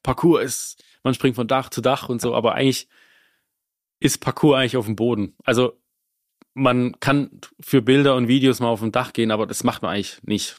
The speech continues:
Das, das, das hat eigentlich mit dem Parkour-Training an sich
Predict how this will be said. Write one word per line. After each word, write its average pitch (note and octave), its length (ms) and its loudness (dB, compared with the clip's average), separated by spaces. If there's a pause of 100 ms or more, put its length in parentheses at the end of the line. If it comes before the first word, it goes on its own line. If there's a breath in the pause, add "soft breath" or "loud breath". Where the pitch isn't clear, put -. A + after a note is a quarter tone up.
Das, - 320 -16 (160)
das, - 180 -20 (680 soft breath)
das - 200 -2
hat A2+ 100 0
eigentlich A2+ 200 2
mit A2 160 -2
dem A2 220 2
Parkour-Training A2 540 0
an G#2 100 -4
sich G#2+ 300 -6